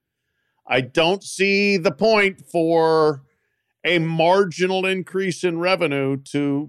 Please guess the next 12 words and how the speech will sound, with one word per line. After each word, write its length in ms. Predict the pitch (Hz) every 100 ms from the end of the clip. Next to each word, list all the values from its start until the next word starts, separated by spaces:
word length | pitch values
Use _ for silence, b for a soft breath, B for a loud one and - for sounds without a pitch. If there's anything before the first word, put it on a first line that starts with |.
| 139
go 340 | 151 151 165
to 420 | 139 160 151 143
what 420 | 139 143 156 160 170
would 300 | 160 127 139
then 280 | 170 180
be 400 | 143 160 160 165
a, 280 | 151 143 131
what, 200 | 135 139
a 100 | 117
sixteen-team 1300 | - - - 180 - - 196 208 175 196 208 208 151
Big 260 | 190 190
twelve 680 | - 196 165 151 147 147 135